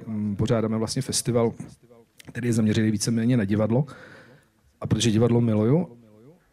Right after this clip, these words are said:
a tam jsme vlastně zase shodou okolností udělali koncert flamenka, představení flamenka.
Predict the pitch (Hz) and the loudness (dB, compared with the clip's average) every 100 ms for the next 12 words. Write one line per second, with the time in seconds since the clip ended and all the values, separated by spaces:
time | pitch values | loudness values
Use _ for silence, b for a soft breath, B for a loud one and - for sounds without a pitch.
0 | - 120 110 107 - 139 160 156 - 143 | -4 -2 0 -4 0 4 6 4 4 4
1 | 143 139 135 - 135 139 131 131 143 123 | 6 4 2 2 2 4 4 4 4 2
2 | 143 131 120 117 113 123 120 113 - 117 | 2 0 0 -2 0 0 0 -2 -6 -4
3 | 120 113 - _ _ - 113 - 98 - | -2 -2 -6 _ _ -2 0 0 -4 -4
4 | 117 127 127 123 143 - - - 127 117 | 0 0 2 -2 -4 -10 -14 -4 -2 -2
5 | 123 113 107 98 | 0 0 0 -2